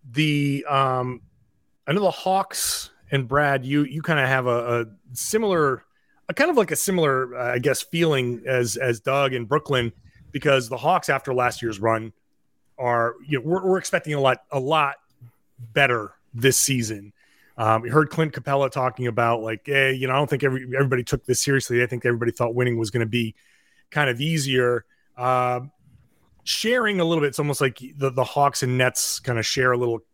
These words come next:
kinship here. Uh, what's your take on their situation, and what's your take on your situation? And can Atlanta kind of be the team that kind of puts it together?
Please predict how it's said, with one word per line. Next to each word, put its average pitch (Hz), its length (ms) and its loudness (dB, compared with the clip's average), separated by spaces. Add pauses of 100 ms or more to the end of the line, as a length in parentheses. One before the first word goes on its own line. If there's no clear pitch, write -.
(140)
kinship 143 440 0
here. 120 320 2 (440)
Uh, 131 200 0
what's 151 220 -2
your 208 100 0
take 185 320 -2
on 147 200 0
their 175 200 0
situation, 190 580 0
and 151 100 0
what's 156 160 0
your 165 80 0
take 156 240 0
on 131 120 0
your 139 180 2
situation? 123 760 0 (320)
And 120 100 -6
can 143 160 0
Atlanta 135 680 0
kind 127 260 0
of 113 200 -4
be 135 140 2
the 123 100 2
team 127 280 0
that 113 180 0
kind 117 120 -2
of 107 140 -8
puts - 160 0
it 101 80 -10
together? 107 460 -10